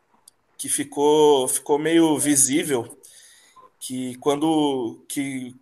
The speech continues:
quando o time roda mais a bola, o jogo em si fica, fica melhor. O Kyrie Irving teve um, um duplo-duplo, ele, ele trouxe só treze pontos, mas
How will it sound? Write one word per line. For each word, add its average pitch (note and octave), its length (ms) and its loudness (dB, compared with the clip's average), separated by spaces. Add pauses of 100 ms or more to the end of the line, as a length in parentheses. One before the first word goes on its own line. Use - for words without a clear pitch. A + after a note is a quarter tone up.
quando D3+ 220 0
o G3 40 -2
time E3+ 280 -2
roda B2 640 0
mais B2 320 -2
a A#2 60 0
bola, B2+ 520 2 (720)
o C3 500 -8
jogo C3+ 340 -2
em C#3+ 60 -4
si C#3+ 260 0
fica, D#3+ 720 2 (280)
fica - 320 -8
melhor. D#3 560 4
O A#2 500 -4
Kyrie B2 380 0
Irving B2+ 180 -6
teve B2+ 320 -4
um, A#2+ 460 -8 (460)
um B2+ 120 -12
duplo-duplo, C3+ 640 -4
ele, B2 600 -4 (160)
ele B2+ 140 -6
trouxe B2+ 380 0
só C3 360 6
treze C3 400 0
pontos, C#3+ 400 -2
mas B2 520 2